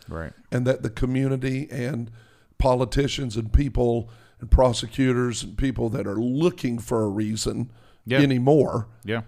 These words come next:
Speaker 2: to file charges against you
Speaker 1: Right.
Speaker 2: as an officer. So you know you, you can't let, um, lack of sleep or sleep deprivation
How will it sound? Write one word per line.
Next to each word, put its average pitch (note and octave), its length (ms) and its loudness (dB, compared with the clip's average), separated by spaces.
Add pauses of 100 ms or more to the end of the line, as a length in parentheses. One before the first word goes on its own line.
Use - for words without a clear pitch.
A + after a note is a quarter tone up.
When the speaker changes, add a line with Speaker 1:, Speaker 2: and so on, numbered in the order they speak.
(120)
Speaker 2:
to A#2 80 -4
file A#2 280 2
charges A2+ 500 -2
against A#2+ 480 -4
you E3 480 2 (140)
Speaker 1:
Right. E2 260 -12
Speaker 2:
as A#2+ 220 -2
an A#2 100 -4
officer. B2+ 600 -6 (420)
So - 160 -4
you C3+ 220 0
know C3 480 0 (300)
you, D3+ 340 -4
you C#3 220 -4
can't D3 580 -2 (380)
let, B2+ 720 4 (720)
um, A2 680 -2 (340)
lack B2+ 380 0
of A#2 100 -2
sleep B2 440 -2
or G#2 80 -4
sleep A#2+ 320 -6
deprivation A#2 960 -4